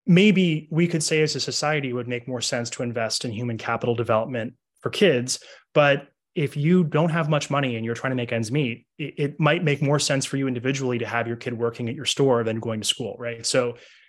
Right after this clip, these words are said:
there's sort of an individual versus collective benefit and time scale question that makes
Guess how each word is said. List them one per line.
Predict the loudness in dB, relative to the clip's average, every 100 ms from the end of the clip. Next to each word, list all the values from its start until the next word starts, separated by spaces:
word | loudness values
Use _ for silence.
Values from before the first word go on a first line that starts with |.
| _ -2
there's | 0 2
sort | 4 4
of | 4
an | 2 0
individual | 0 2 2 2 0
versus | -2 -6 -8
collective | -6 -4 -4 -4 -6
benefit | -2 -2 -2 -2 -4 -6
and | -8 -6
time | -4 -2 -2
scale | -2 0 0 0
question | -2 -4 -2 -4
that | -2
makes | -2 -2 -4 -6